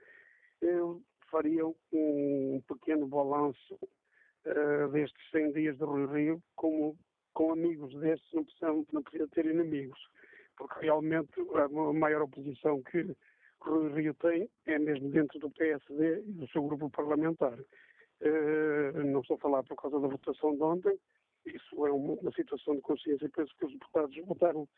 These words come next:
cada um em consciência, mas, eh, há assim coisas que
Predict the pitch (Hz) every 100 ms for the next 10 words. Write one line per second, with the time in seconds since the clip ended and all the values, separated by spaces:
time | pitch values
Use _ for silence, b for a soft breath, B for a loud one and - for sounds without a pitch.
0 | _ _ _ - 170 165 160 147 165 -
1 | - - 180 - 285 - 370 - 170 165
2 | 165 170 - _ _ _ _ - 175 170
3 | 175 170 185 160 165 - 180 160 - 160
4 | 170 - - 359 359